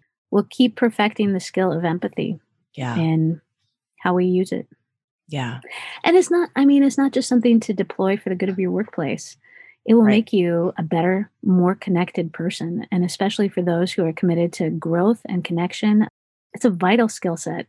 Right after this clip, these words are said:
Speaker 1: And, like, Forbes just named it as the number one skill set that you need for twenty twenty-two. So even if you're
Speaker 2: Wow.
Speaker 1: only driven by an economic imperative,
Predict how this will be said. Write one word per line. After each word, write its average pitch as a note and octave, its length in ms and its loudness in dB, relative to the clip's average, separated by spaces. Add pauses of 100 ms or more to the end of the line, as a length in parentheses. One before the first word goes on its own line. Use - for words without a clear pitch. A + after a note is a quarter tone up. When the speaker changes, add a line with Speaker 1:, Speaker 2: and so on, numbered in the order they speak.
Speaker 1:
And, B3 260 4 (280)
like, D#4 160 2
Forbes D#4 560 2
just D4 240 2
named D4 320 6
it B3+ 120 4
as G#3 200 0
the A#3 80 4
number A#3+ 320 6
one B3 200 4
skill B3 300 0
set A#3+ 240 0
that G#3 120 0
you G#3+ 120 4
need A3+ 300 6
for G#3 100 -4
twenty A3+ 300 2
twenty-two. A#3 680 2
So F#3+ 320 -2 (380)
even D4 180 6
if C#4+ 120 4
you're C#4+ 100 6
Speaker 2:
Wow. A3 60 6
Speaker 1:
only D4 140 6
driven D4 380 10
by C#4+ 140 6
an D4 180 4
economic D4+ 600 4
imperative, G3+ 680 2